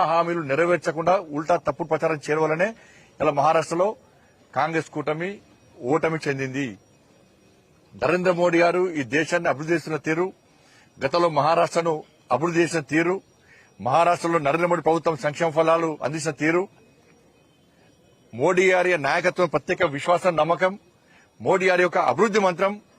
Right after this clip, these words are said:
ని ప్రజలు నమ్మిరు కాబట్టే ఈ ఫలితాలు వచ్చినాయి. నిజంగా మహారాష్ట్ర ప్రజలకందరూ కూడా హైట్స్ ఆఫ్. తెలంగాణ రాష్ట్రం నుంచి కూడా అనేక మంది నాయకులు, కార్యకర్తలు చాలా మంది ఇవాళ మహారాష్ట్రలో ప్రచారం వేరు.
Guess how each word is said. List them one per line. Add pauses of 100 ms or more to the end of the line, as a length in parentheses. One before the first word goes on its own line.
(160)
ని
ప్రజలు (100)
నమ్మిరు
కాబట్టే (480)
ఈ (100)
ఫలితాలు
వచ్చినాయి. (300)
నిజంగా
మహారాష్ట్ర (100)
ప్రజలకందరూ
కూడా (180)
హైట్స్
ఆఫ్. (400)
తెలంగాణ (160)
రాష్ట్రం
నుంచి
కూడా (840)
అనేక
మంది (380)
నాయకులు,
కార్యకర్తలు
చాలా
మంది (1000)
ఇవాళ (460)
మహారాష్ట్రలో (340)
ప్రచారం
వేరు.